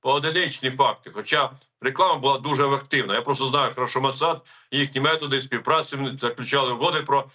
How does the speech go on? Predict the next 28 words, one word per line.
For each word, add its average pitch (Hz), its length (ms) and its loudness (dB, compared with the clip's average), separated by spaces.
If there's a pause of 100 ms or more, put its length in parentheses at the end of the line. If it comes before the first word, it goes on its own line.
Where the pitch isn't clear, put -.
спільні 143 360 0
дії, 139 300 2 (160)
але 127 180 2
не 135 80 -2
такого 135 320 0
характеру. 113 560 -2 (320)
Тому 220 400 2
в 123 40 -14
даний 196 220 2
момент, 165 400 2
да, 151 140 2
в 143 80 -6 (160)
них 180 220 -2
є 156 160 2
також 185 340 0
операція 165 460 2
бойового 143 360 2
характеру, 151 480 0
це 143 260 0 (180)
використання 139 600 0
електронних 131 440 0
засобів, 156 440 -2
пейджерів 151 480 0 (300)
для 135 120 2
нейтралізації 135 640 0
великої 147 300 0
кількості 147 580 -2 (340)
активу 165 840 0